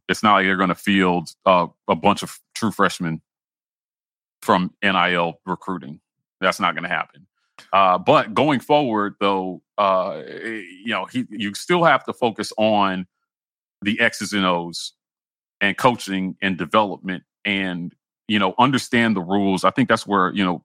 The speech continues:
kind of looping Auburn back into this conversation, that's where we have been maybe a little bit more judicious about how we were going, going about it,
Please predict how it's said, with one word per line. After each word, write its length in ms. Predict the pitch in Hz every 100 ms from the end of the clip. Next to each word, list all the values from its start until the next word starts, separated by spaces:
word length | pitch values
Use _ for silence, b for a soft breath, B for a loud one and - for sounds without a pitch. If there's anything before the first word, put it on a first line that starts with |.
| -
kind 160 | 123 98
of 100 | 92
looping 240 | 101 87 87
Auburn 320 | 104 95 87
back 200 | 90 -
into 200 | 85 87
this 140 | 85
conversation, 760 | - 90 82 78 101 92 - 78 b b b -
that's 240 | 117 -
where 480 | 107 110 107 98 92 _
we 200 | 87 120
have 180 | 120 110
been 240 | 101 104 95
maybe 280 | 104 95 101
a 100 | 85
little 240 | 95 104
bit 180 | 85 95
more 400 | 90 95 104 110
judicious 640 | 87 95 80 98 - 117 120
about 400 | 110 107 87 90
how 220 | 107 113
we 160 | 110
were 120 | 107 92
going, 280 | 107 107 95
going 280 | 101 113 101
about 320 | 90 95 113
it, 120 | 135